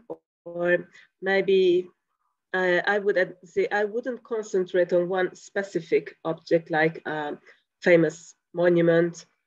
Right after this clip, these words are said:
or a crown or whatever. Uh, I would use kind of, let's say, weapon, and, uh,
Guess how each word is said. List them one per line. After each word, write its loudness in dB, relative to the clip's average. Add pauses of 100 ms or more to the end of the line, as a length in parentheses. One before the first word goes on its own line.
(180)
or 2
a -4
crown -2
or -8
whatever. -2 (500)
Uh, 2
I 0
would -4
use -4 (680)
kind -8
of, -14 (240)
let's -18
say, -2
weapon, -2 (120)
and, 2
uh, 2